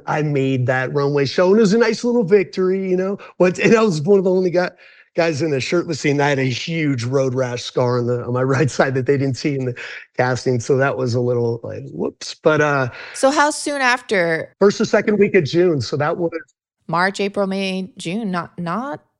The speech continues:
Speaker 1: Yeah.
Speaker 2: too far along.
Speaker 1: Now I got the wires out the Thursday <laughs> before, teeth bonded in that Friday, and then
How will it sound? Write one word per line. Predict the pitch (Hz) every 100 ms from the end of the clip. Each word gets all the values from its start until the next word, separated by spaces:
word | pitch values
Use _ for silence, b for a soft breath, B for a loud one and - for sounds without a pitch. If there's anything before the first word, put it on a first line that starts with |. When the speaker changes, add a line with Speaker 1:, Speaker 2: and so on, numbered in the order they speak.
| _ _
Speaker 1:
Yeah. | 151 160 160 151
Speaker 2:
too | 247
far | - 339 349
along. | 339 330 370 120 202 - _ -
Speaker 1:
Now | 170
I | 151
got | 156 143
the |
wires | 139 151 156 147 160
out | 160
the | 147
Thursday | 156 156 135 160
<laughs> | 143
before, | 139 - 123 175 143
teeth | - 180 170 B B B
bonded | 117 104 147 170 160 151
in | 165 160
that | 143 120
Friday, | 160 151 160 143 135 117
and | 143 139
then | 135 131 123